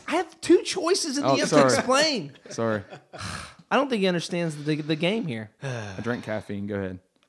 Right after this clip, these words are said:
Speaker 1: Or are you asking people to post verses and then there to be action behind them? But in this case, what is the action?
Speaker 2: So I'm asking people if they're going to post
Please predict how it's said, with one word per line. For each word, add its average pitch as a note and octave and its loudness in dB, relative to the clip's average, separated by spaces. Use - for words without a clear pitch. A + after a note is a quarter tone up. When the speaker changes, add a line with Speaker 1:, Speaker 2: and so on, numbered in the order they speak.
Speaker 1:
Or G3 6
are D#3 4
you D#3+ 0
asking D3+ -2
people C3+ -6
to A#2+ -10
post C#3 -4
verses A#2 -6
and C3 -2
then B2+ -2
there A#2+ -2
to A2+ -8
be A2 -10
action D#3+ 0
behind A2 -6
them? A#2 -6
But G3 8
in D3 -2
this A3+ 0
case, A#2 -8
what B2 -4
is C3 -4
the G#2 -12
action? - -18
Speaker 2:
So A2+ -2
I'm A2 0
asking A2 -4
people G#2+ -6
if G2+ -8
they're G#2 -8
going G#2+ -4
to G2+ -10
post G#2+ -6